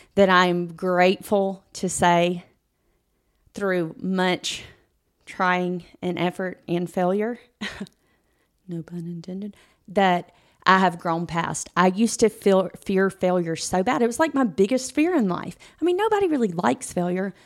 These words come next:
but failure is part of the process. And if you have a growth mindset,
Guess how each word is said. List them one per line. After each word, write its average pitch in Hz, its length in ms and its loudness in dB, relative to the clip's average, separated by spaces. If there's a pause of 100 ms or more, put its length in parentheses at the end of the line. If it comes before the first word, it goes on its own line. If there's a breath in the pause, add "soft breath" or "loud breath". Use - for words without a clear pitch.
(360 soft breath)
but - 320 -2
failure 294 420 4
is - 240 -2
part - 460 -2
of 175 140 -6
the 185 100 -4
process. - 640 -6
And 196 140 2
if 208 160 -2
you 233 140 2
have 240 260 2
a 233 80 0
growth 190 500 0
mindset, 208 800 -2